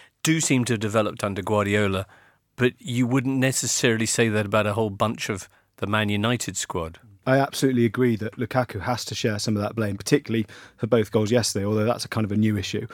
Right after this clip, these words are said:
Speaker 2: um, his defensive work. But the lasting image of him yesterday, for me, was of him kind of putting his thumb up in the air as if to say, "Good attempt at that seventy-yard pass from, you know, from the edge of your own box to find me surrounded by three City players."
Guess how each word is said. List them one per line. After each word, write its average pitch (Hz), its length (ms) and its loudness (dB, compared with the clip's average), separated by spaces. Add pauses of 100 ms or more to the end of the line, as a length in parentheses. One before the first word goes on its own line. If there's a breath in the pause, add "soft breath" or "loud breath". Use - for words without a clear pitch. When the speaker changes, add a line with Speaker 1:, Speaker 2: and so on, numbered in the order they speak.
(360 loud breath)
Speaker 2:
um, 123 360 4 (100)
his 107 140 -4
defensive 107 500 0
work. 104 280 -4
But - 160 4 (720 loud breath)
the 143 260 -2
lasting 160 360 0
image 139 220 2
of 120 100 0
him 123 160 2
yesterday, 117 580 0 (100)
for - 220 -2
me, 135 280 4
was 107 180 0
of 110 100 2
him 123 180 2
kind 123 180 2
of 117 240 0 (280)
putting 139 220 4
his 127 100 2
thumb 135 160 4
up 120 120 0
in 120 80 4
the 110 120 4
air 110 140 2
as - 120 -4
if 110 80 0
to - 60 -4
say, 107 340 2 (300 loud breath)
"Good 151 120 4
attempt 123 400 2
at 107 60 -4
that 117 160 -4
seventy-yard 110 640 0
pass 110 340 -4
from, 113 300 0 (420 loud breath)
you 139 80 2
know, 113 100 4
from 123 140 2
the 123 60 4
edge 120 140 2
of 113 60 -2
your 113 140 2
own 113 140 4
box - 360 0
to 143 100 -2
find 117 360 2
me 117 180 4
surrounded 113 400 2
by 113 200 2
three 113 320 0
City 123 320 -2
players." 110 400 -6